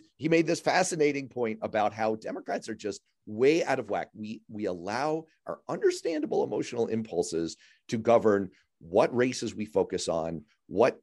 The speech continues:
what issues we fund, and what candidates we fund. And it's totally not aligned with where do we get the most value if our goals are to protect democracy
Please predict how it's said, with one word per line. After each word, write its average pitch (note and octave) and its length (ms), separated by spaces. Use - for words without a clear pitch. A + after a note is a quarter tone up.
what - 320
issues B2+ 440
we A2 120
fund, G2+ 280
and G#2+ 80
what G#2+ 160
candidates D#3+ 480
we A2 120
fund. F2+ 320
And D#3+ 100
it's - 200
totally F3 720
not B2+ 460
aligned F2+ 560
with A#2 280
where F3 160
do A#3 80
we E3 140
get D3 200
the - 60
most A#2 220
value G2+ 480
if - 100
our F2+ 100
goals F2+ 320
are D#2+ 120
to D#2 160
protect - 420
democracy A2 720